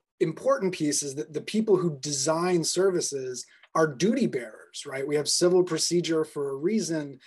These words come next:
And in a lot of ways, in the justice system specifically,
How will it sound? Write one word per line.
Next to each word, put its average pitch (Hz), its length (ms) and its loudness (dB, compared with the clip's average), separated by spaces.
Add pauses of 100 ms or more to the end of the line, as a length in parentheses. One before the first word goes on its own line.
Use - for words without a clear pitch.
(240)
And 156 100 -4
in 156 80 2
a 151 60 2
lot 160 260 2
of 151 60 -2
ways, 143 500 -2
in 160 160 2
the 147 80 -2
justice 151 560 -2 (540)
system 165 440 0
specifically, 147 1000 -2